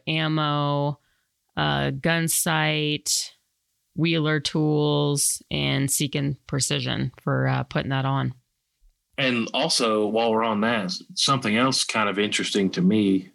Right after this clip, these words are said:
Speaker 1: What?
Speaker 2: If you nerd, if you wanna nerd out, nerd out on it for a second, like I tend to do sometimes in my videos. But, so we all had the same rifles, right? We all, at the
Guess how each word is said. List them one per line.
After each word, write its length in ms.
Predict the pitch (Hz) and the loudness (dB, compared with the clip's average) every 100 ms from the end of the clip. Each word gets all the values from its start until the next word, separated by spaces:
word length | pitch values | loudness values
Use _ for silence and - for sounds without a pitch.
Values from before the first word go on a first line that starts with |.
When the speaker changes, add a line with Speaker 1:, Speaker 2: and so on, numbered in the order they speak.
| _ | _
Speaker 1:
What? 260 | 170 156 - _ _ _ _ _ _ | -4 -4 -4 _ _ _ _ _ _
Speaker 2:
If 220 | 113 107 | -4 0
you 160 | 117 95 | 2 4
nerd, 360 | 92 104 107 107 101 | 4 4 4 2 0
if 120 | - | 0
you 80 | 110 | 0
wanna 200 | 101 98 | 2 2
nerd 320 | 101 107 101 | 2 2 2
out, 420 | 101 107 - - | 2 2 0 -6
nerd 360 | 127 127 156 139 | -2 2 4 4
out 220 | 127 123 | 2 0
on 120 | 101 | -2
it 120 | 98 90 | -4 -4
for 100 | 98 | -4
a 60 | |
second, 360 | - 104 98 95 | 0 0 0 0
like 220 | 95 95 | -2 -2
I 100 | 98 | -2
tend 240 | - 107 | 0 0
to 60 | 98 | 2
do 240 | 101 98 | 2 2
sometimes 600 | 90 101 95 98 95 90 - | 0 -2 0 2 2 0 0
in 160 | 117 | 0
my 100 | 101 | 0
videos. 400 | 92 101 95 85 95 | 2 4 4 2 2
But, 360 | 113 107 - - - - - - - | 2 2 -2 -12 -10 -6 -6 -6 -2
so 140 | - | 2
we 80 | 127 | 4
all 120 | 160 165 | 4 2
had 140 | 139 | 2
the 80 | 127 | 2
same 300 | 151 139 113 | 2 0 0
rifles, 400 | 123 135 110 92 | 0 0 -4 -2
right? 280 | 98 110 92 - - - - _ - | 0 0 -2 -10 -20 -20 -20 _ 2
We 200 | 120 120 | 4 4
all, 420 | 127 127 127 - | 4 4 2 0
at 240 | 127 123 | -4 -2
the 400 | 123 110 107 107 | -2 0 0 -2